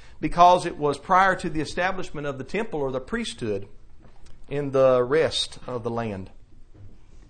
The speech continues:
After the temple and the priesthood are established, they say, there is a command to no longer offer sacrifices. I take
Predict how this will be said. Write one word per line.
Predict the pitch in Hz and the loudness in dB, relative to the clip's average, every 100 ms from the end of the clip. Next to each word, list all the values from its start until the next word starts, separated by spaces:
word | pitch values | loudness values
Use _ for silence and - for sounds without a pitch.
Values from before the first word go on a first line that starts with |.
| - - - - - - | -20 -20 -20 -20 -20 0
After | 143 175 135 | 2 2 0
the | |
temple | 127 190 190 151 | -4 -2 -2 -2
and | 131 | -4
the | 123 | -4
priesthood | - 190 - 151 127 | -4 -4 -4 -4 0
are | 120 | 0
established, | 110 123 123 127 127 - | -2 -2 0 -2 -6 -4
they | 120 113 | -4 -4
say, | - 117 107 175 - - - - - - - - - - | 0 2 4 0 -8 -16 -18 -18 -18 -18 -16 -16 -14 -10
there | 120 147 | -2 0
is | 156 | 0
a | 160 | -2
command | - 160 170 180 180 | -6 -4 -4 -6 -6
to | 165 | -4
no | 160 | -2
longer | 165 175 185 180 | 0 -2 -2 -2
offer | 170 180 160 | 0 0 -2
sacrifices. | 143 135 107 110 - 101 95 - 104 | -4 -2 -2 -4 -4 -4 -4 -10 -12
I | 104 98 | -10 -10
take | - 110 110 | -8 -8 -8